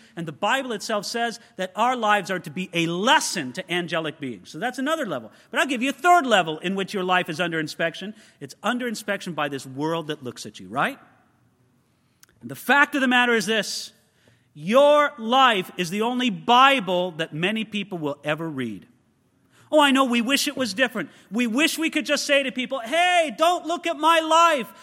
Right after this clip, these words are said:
Look to Jesus. Read the Bible. Don't look at me." I'm telling you, that's not gonna happen.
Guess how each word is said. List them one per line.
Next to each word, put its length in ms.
Look 280
to 140
Jesus. 520
Read 380
the 60
Bible. 420
Don't 240
look 160
at 80
me." 300
I'm 80
telling 180
you, 40
that's 160
not 140
gonna 120
happen. 360